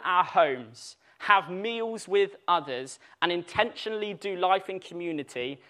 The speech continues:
that is when we can show grace to people.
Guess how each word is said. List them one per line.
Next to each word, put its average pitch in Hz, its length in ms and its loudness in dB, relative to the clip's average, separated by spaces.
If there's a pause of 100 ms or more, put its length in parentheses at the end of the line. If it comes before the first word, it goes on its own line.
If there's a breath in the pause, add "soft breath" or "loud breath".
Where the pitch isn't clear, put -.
(120 soft breath)
that 196 340 0
is 185 160 -6
when 170 300 -2
we 185 160 -8
can 180 240 -14
show 139 580 0 (300 soft breath)
grace 151 560 -2
to 131 100 -12
people. 127 460 -12